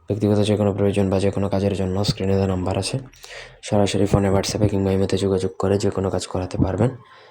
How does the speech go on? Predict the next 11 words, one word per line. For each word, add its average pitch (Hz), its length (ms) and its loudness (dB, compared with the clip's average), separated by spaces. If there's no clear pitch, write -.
দেশে 101 220 0
কিংবা 98 280 -2
দেশের 104 260 -4
বাইরে 98 260 -4
থেকে। 101 280 -6
তো 101 100 0
প্রথমত 104 420 2
তার 107 120 2
ব্যবহৃত 101 360 0
ছবি 104 360 2
বা 104 120 2